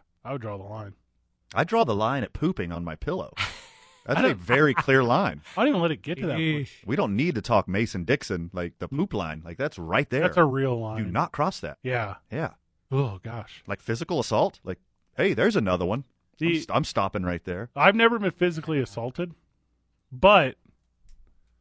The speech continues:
Speaker 1: I think that would come before the line? I don't know.
Speaker 2: Also, I'm dating a girl that could totally beat me up, so that is definitely the line.
Speaker 1: Uh, to be fair,
Speaker 2: Um, to be fair.
Speaker 3: To be fair.
Speaker 1: most of the girls you've ever dated could totally beat you up. You're a
Speaker 2: <laughs> I'm
Speaker 1: small
Speaker 2: I'm
Speaker 1: stature.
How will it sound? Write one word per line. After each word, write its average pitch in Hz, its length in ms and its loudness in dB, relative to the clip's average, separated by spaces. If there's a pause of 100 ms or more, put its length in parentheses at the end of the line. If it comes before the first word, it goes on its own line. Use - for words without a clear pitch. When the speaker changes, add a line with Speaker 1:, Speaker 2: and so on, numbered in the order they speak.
(580)
Speaker 1:
I 135 120 -4
think 226 260 -2
that 208 160 8
would 170 160 2
come 147 480 2 (680)
before 254 760 -4 (240)
the 247 80 -6
line? 330 560 -6
I 233 140 0
don't 294 240 0
know. 170 460 0 (180)
Speaker 2:
Also, 180 260 -2
I'm 127 120 0
dating 127 300 2
a 110 60 0
girl 104 200 0
that 98 100 0
could - 140 -10
totally 98 320 -4
beat 92 260 -8
me 92 140 -6
up, 87 320 -6
so - 220 -6
that 117 160 2
is 95 160 -6
definitely 101 540 -2
the 82 100 -6
line. 85 340 -4 (180)
Speaker 1:
Uh, 113 80 -12
to 175 160 0
be 202 140 0
fair, 269 400 6
Speaker 2:
Um, 104 180 2
to 165 160 2
be 92 140 0
fair. 101 360 -2
Speaker 3:
To - 100 -4
be 170 80 0
fair. 113 720 -8
Speaker 1:
most 139 240 -2
of - 60 -20
the 190 60 -4
girls 180 300 4
you've 180 160 0
ever 175 220 4
dated 165 480 4
could 143 120 -6
totally 143 340 0
beat 135 320 -2
you 131 160 -2
up. 117 200 -4
You're 123 120 -4
a - 20 0
Speaker 2:
<laughs> - 160 -4
I'm 156 80 4
Speaker 1:
small 170 200 6
Speaker 2:
I'm 165 120 8
Speaker 1:
stature. 160 560 6